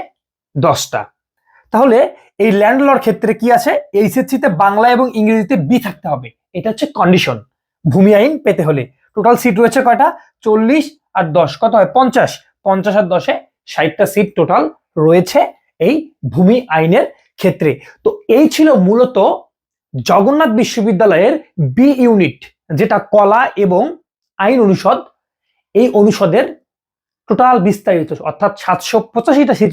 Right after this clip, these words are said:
রয়েছে এই অনুষদে। এবং তোমরা যারা বি ইউনিটের পরীক্ষা দিবা, এই কন্ডিশনগুলো যে আমরা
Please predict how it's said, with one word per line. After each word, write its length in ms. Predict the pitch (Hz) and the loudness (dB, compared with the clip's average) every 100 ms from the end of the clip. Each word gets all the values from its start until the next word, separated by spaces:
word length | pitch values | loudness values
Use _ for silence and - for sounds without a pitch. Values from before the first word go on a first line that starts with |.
| 180 | 2
রয়েছে 280 | 180 160 294 - _ _ _ | 0 0 -2 -2 _ _ _
এই 100 | 180 196 | 2 4
অনুষদে। 380 | 190 175 175 392 - _ _ - | 2 0 0 -2 -6 _ _ 0
এবং 160 | 226 185 | 2 2
তোমরা 180 | 202 208 | 0 2
যারা 160 | 214 226 175 | 2 2 2
বি 80 | 220 | 2
ইউনিটের 280 | 240 240 202 | 2 0 0
পরীক্ষা 280 | 208 196 240 214 | 0 0 -2 -2
দিবা, 200 | 160 226 339 _ _ _ | -2 -2 -4 _ _ _
এই 140 | 202 262 | 0 2
কন্ডিশনগুলো 460 | 240 214 226 247 247 175 | 2 0 0 0 2 2
যে 40 | 202 | 2
আমরা 160 | 208 | 2